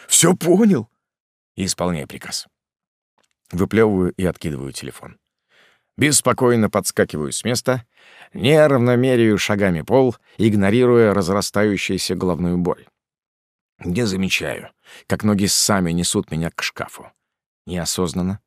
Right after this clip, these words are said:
достаю небольшую пыльную коробку с верхней полки. Среди вороха старых бумаг и ненужных мелочей нахожу ту самую детскую фотографию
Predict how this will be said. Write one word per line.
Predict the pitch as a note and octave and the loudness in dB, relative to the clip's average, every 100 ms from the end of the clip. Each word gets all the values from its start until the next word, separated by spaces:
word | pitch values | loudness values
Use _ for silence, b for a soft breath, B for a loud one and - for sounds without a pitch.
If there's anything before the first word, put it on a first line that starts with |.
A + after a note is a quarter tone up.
| _ _ _ _ - | _ _ _ _ -8
достаю | E2+ F2+ F#2+ G#2 G2+ | -6 -2 -2 0 0
небольшую | E2+ D#2 E2+ - G2+ F#2 D#2 | 0 -2 -4 -4 -2 -2 -2
пыльную | F#2+ A2+ G#2+ F2+ D#2 | -2 0 0 -2 -4
коробку | C#2+ C#2+ F#2 - D2+ | -6 -4 -6 -6 -8
с | - - | -8 -8
верхней | C#2 - - | -10 -12 -14
полки. | D2+ D2 G#2 A2+ _ _ _ _ | -12 -8 -8 -8 _ _ _ _
Среди | - E2 D#2+ F#2 | -6 -4 -2 0
вороха | G#2+ G2 - | 2 0 -2
старых | D2+ - F2 F2+ C#2+ | -8 -6 -4 -4 -6
бумаг | D#2+ F#2+ G2+ | -4 -4 -4
и | D2 C#2+ | -6 -6
ненужных | C#2 F2+ F2+ C#2+ C#2+ | -4 -2 -2 -6 -12
мелочей | C#2+ D2 - B2 A#2 b b b b | -10 -8 -2 -2 -2 b b b b
нахожу | F2 E2+ F2+ F#2 G#2 | -6 -4 -4 -4 -4
ту | - F#2 | -6 -4
самую | - G2+ F#2 C2+ A#1 - - | -2 -4 -6 -10 -14 -18 -14
детскую | D2 G#2 - F2 | -8 -8 -6 -8
фотографию | - - G2 E2+ - - | -8 -12 -10 -10 -12 -16